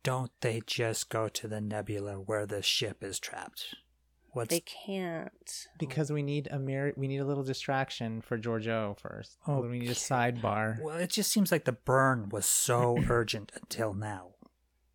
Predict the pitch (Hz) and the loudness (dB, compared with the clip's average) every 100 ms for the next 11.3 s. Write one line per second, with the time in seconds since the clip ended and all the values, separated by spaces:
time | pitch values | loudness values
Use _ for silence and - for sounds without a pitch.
0 | _ - 131 117 117 117 113 113 117 - | _ -4 -2 0 2 2 2 2 0 0
1 | - 117 113 101 - - 98 - 104 104 | 0 0 0 -6 -8 -8 -8 -10 -14 -14
2 | - _ - 107 117 117 - 117 113 110 | -20 _ -10 -4 -2 -2 -2 -2 0 0
3 | 107 117 107 - - 113 - _ - 110 | -2 -2 -4 -6 -4 -4 -8 _ -2 2
4 | 110 104 101 104 - - - - - - | 2 0 -4 -6 -4 -6 -8 -10 -16 -10
5 | - 120 127 120 196 240 220 214 214 - | -6 -4 -2 2 4 6 6 4 0 2
6 | 254 269 113 - 190 240 - 208 202 110 | 4 4 2 0 -2 0 0 -2 -2 -4
7 | 208 247 240 - _ _ - - - - | -2 0 -2 -6 _ _ -20 -20 -20 -20
8 | - - 202 - 214 254 247 247 - 254 | -18 -4 0 0 2 2 4 2 0 -2
9 | - - 285 311 233 202 - 220 - 226 | -4 0 4 6 6 4 2 -2 2 4
10 | 226 214 - 233 233 262 214 190 - 190 | 4 2 -2 2 2 4 4 4 0 -6
11 | - 202 214 | -4 0 0